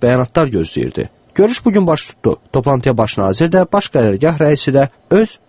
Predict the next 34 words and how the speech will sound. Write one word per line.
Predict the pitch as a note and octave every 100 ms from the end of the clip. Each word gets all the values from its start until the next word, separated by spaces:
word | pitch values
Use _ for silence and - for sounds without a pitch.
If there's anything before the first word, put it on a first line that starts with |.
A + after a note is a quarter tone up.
| -
çantaları | - A#2 A2+ A#2 A#2+ B2
ilə | G2 D#2+
gəldilər. | E2+ D2+ E2 D2 - - G3
Üç | -
saata | F#3+ D#3+ D#3+
yaxın | C#3 C#3
davam | C3 C3+ B2
edən | A2 A2 G#2+
görüşdən | A2+ - A#2+ C3
əvvəl | G3 A#3+ -
media | G3 G#3+ A3 A3 -
video | C3 E3+ D#3+ E3+ D3+
və | D3
şəkillər | - A2+ A#2+ B2 G2
də | -
çəkdi. | D2+ - -
Çantalardan | C3 A#2 B2+ B2 E3 E3
başqa | D#3 - C3
qeyri-adi | C3+ B2+ A2+ G#2 C#3
bir | C3+
şey | C#3 -
gözə | A2+ G#2 A#2
dəymədi. | A#2 F#2+ E2+ - - _
Sadəcə | - B2 A2 A2+
toplantı | A#2+ G#2+ A#2 A2+
uzandıqca | C#3+ A#2+ A2+ C#3+ - E3+
müxtəlif | C3+ C3 C3 C3+
ehtimallar | - B2+ C3+ C3+
səslənirdi, | - F#2 G2+ B2 D#3
amma | G#3 F#3+ G#3 - -
ancaq | E3+ G3 A3+
toplantı | G3+ F#3+ G3 G3+
başa | F#3 F#3+
çatdı | E3+ D#3 - G#3+